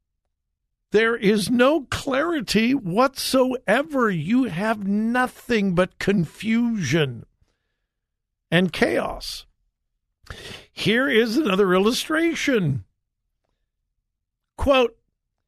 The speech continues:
"Every year, Portland State University," yes, that's Portland, Oregon, "Portland State University releases a list of its L G B T Q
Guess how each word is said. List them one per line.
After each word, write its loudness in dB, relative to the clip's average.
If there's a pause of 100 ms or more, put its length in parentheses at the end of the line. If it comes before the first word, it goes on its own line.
(280)
"Every 2
year, 2
Portland 0
State -2
University," 2
yes, 2
that's 0
Portland, -2
Oregon, -4 (720)
"Portland 2
State 0
University 2
releases 2
a 4
list 0 (640)
of 4
its 0
L 2
G 2
B 2
T 0
Q 0